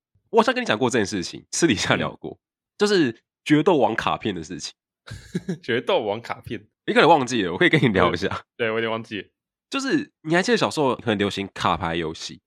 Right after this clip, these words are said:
Speaker 2: 诶，我小时候只记得《游戏王》而已。
Speaker 1: 我跟你讲，不止你，大部分人都只记得《游戏王》而已。
Speaker 2: 嗯。
Speaker 1: 可是其实我小时候还流行过一阵子的决斗王。
Speaker 2: 哦哟。
Speaker 1: 那东西其实就跟游戏王一样，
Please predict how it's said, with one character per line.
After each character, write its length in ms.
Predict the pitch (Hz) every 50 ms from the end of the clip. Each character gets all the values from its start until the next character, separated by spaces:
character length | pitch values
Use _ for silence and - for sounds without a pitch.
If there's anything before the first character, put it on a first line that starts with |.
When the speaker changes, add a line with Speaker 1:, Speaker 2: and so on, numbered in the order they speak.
| _ _ -
Speaker 2:
诶， 80 | 175 226
我 180 | 240 - 196
小 160 | - - 113
时 100 | 110 -
候 80 | 147 156
只 160 | 156 139 104
记 140 | 95 135 127
得 180 | 107 95 87 - -
《游 100 | 113 101
戏 160 | 98 110 110
王》 160 | 92 82 82 85
而 60 | 87
已。 140 | 85 - _ _ _ _ _ _ -
Speaker 1:
我 60 | 113
跟 40 | 123
你 40 | -
讲， 200 | 131 104 92 92 _
不 80 | - 147
止 160 | - - 98
你， 220 | 90 90 87 - _ _ _ _ _ _ _
大 140 | - - 160
部 100 | 160 165
分 100 | 143 117
人 140 | 101 92 95
都 100 | 110 110
只 200 | - - 90 82
记 180 | - - 104
得 220 | 85 85 76 69 - _ _ -
《游 100 | 92 82
戏 160 | - - 104
王》 240 | 90 76 69 71 69
而 60 | 65
已。 100 | 67 67 _ _ _ _ _ -
Speaker 2:
嗯。 360 | 123 107 95 90 87 85 _ _
Speaker 1:
可 80 | - 208
是 60 | 240
其 160 | 233 - 156
实 280 | 143 - - 147 131 123
我 220 | 143 127 117 110
小 220 | - - 107 82 90
时 100 | - 135
候 80 | 123
还 160 | 101 - 110 104
流 140 | 104 104
行 180 | - - 104 101
过 180 | - - 135 - 110
一 60 | 101
阵 180 | - - 113 90
子 120 | 87 80
的 60 | 73
决 240 | - - - 92 87
斗 140 | - - 110
王。 260 | 87 73 71 - - _ _ _ _ _
Speaker 2:
哦 140 | - 82 -
哟。 240 | 110 113 117 117 _ _ _ _
Speaker 1:
那 120 | - 269 247
东 100 | 254 254
西 140 | 220 240 226
其 180 | - - 147
实 40 | - -
就 60 | 220
跟 80 | 214 175
游 140 | 139 123
戏 160 | 123 - 147 123
王 200 | 98 82 82 82
一 40 | 82
样， 200 | 87 90 78 78